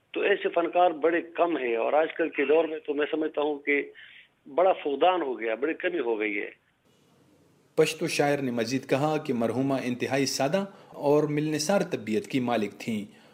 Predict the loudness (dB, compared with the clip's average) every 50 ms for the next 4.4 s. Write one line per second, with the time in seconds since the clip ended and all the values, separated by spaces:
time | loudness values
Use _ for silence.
0 | _ _ 0 2 4 4 4 2 -2 -2 0 0 0 0 0 -2 -2 -2 -2 -2
1 | -4 -4 -2 0 2 4 4 4 2 0 -2 -4 -2 0 2 2 2 0 -2 -2
2 | -2 0 0 0 0 -2 -4 -4 -4 -4 -6 -12 -20 -20 _ 2 2 4 4 2
3 | 2 2 2 2 2 2 0 -2 -2 -8 -8 -6 -6 -4 -2 -2 0 0 0 0
4 | -2 -4 -6 -6 -4 -2 -2 -2